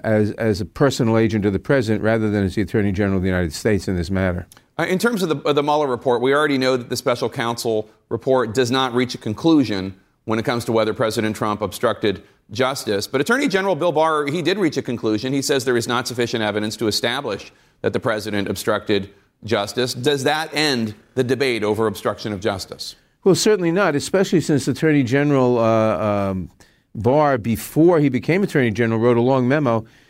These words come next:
Speaker 1: in which he said that a president could not, uh, uh, obstruct justice because the president is the boss of the Justice Department and could order it around to, to, to, to institute an investigation, to eliminate an investigation,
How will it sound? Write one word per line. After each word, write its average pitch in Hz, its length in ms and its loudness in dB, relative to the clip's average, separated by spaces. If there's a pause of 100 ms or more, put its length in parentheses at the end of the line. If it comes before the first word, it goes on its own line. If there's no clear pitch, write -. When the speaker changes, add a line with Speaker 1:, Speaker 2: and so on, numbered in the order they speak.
(140)
Speaker 1:
in 131 120 2
which 131 160 2
he 131 100 4
said 139 300 2
that 123 140 4
a 120 100 4
president 135 560 2
could 170 280 2
not, 131 540 0 (540)
uh, - 40 -10
uh, 107 800 2
obstruct 127 480 0
justice 117 440 0
because 120 480 0
the 113 80 0
president 127 480 2
is 104 120 0
the 110 60 -2
boss 123 240 4
of 131 100 -2
the 110 60 2
Justice 131 300 0
Department 107 500 -2 (380)
and 123 400 0 (200)
could 131 160 4
order 131 340 4
it 117 80 2
around 123 400 2
to, 107 220 0
to, 110 340 -2
to, 101 260 -4
to 107 220 -4
institute 139 420 2
an 127 160 4
investigation, 117 720 2
to 95 120 -2
eliminate 131 360 2
an 123 40 -2
investigation, 117 580 0